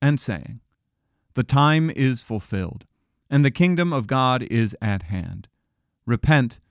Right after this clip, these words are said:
and believe in the gospel." Passing alongside the Sea of Galilee, he saw Simon and Andrew, the brother of Simon, casting a net into the sea, for they were fishermen.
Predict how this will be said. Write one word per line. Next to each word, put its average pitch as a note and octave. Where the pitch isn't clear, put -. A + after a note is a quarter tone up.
and A#2+
believe C#3
in A#2
the G2
gospel." -
Passing C3
alongside A2
the G2+
Sea A2
of G2
Galilee, G2
he B2+
saw B2+
Simon E3
and C#3
Andrew, C3+
the G2
brother C3
of G2
Simon, F#2+
casting C3+
a B2
net G#2
into G#2+
the F#2
sea, F2
for A2+
they A2
were G#2
fishermen. F#2